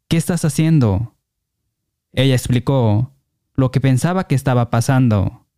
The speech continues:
No pensé que eso estaba sucediendo.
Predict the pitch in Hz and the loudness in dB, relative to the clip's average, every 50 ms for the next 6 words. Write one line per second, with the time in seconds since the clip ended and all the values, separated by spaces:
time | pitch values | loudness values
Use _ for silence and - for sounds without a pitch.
0 | _ _ _ _ _ _ _ _ _ _ _ _ _ _ - 117 135 185 196 - | _ _ _ _ _ _ _ _ _ _ _ _ _ _ -2 0 0 0 0 0
1 | 196 160 151 180 175 - 165 147 - - 139 147 180 196 - 196 170 - - 147 | 0 0 0 0 -2 -2 -4 -4 -2 0 0 0 0 0 0 -2 -2 -2 -2 -2
2 | 139 135 127 - 127 113 - 120 110 123 120 117 113 104 98 - - - - - | 0 0 0 0 0 0 2 2 2 4 2 2 2 2 0 0 -2 -4 -6 -10